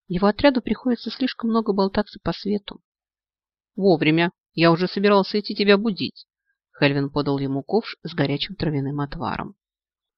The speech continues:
Нюх подсказывал, что на костре под крышкой казана булькает отнюдь не новая порция бодрящего напитка,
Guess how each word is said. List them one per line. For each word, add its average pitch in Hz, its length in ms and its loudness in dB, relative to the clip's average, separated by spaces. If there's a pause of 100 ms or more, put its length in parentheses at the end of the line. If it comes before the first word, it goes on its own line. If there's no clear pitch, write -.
(140)
Нюх 233 240 0
подсказывал, 147 720 2
что - 180 -4
на 156 120 -2
костре 277 380 0
под - 180 -2
крышкой - 380 -6
казана 147 480 -2 (380)
булькает 247 460 0
отнюдь 339 360 2
не 170 60 0
новая 139 320 0
порция - 380 -8
бодрящего 139 520 -2
напитка, - 560 -6